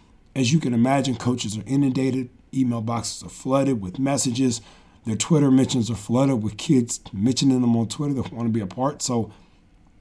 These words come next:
where can you go? What do you do to get yourself more noticed? Say you're in a smaller area that doesn't have a club that has huge brand recognition, might not get great court placement. What comes next? Well, I think that's acquiring,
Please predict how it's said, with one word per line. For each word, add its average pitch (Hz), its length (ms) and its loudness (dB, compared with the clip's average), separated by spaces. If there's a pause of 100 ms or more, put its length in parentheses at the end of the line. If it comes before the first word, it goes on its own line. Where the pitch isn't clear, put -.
(280)
where 156 200 4
can 160 180 6
you 123 120 6
go? 131 320 0 (240)
What 117 220 -4
do 127 40 4
you 117 140 4
do 127 420 2 (240)
to 135 100 -8
get 120 120 0
yourself 117 440 -2
more 117 220 0
noticed? 123 460 0
Say 123 100 -2
you're 120 240 2
in 117 80 0
a 117 60 -2
smaller 123 420 -2
area 104 300 -4
that 95 120 -6
doesn't 107 280 -8
have 139 220 -8
a 131 40 -4
club 113 300 -6
that 92 100 -10
has 107 300 -6
huge 117 340 0
brand 107 300 -4
recognition, 95 680 -6 (380)
might 120 200 -2
not 123 220 -2
get 147 220 -2
great 120 200 -4
court 107 300 -12
placement. 95 500 -10
What 117 240 -8
comes 107 360 -6
next? 180 400 -2
Well, 113 320 -2 (400)
I 123 80 -4
think - 180 -4
that's - 220 -4
acquiring, 117 720 -2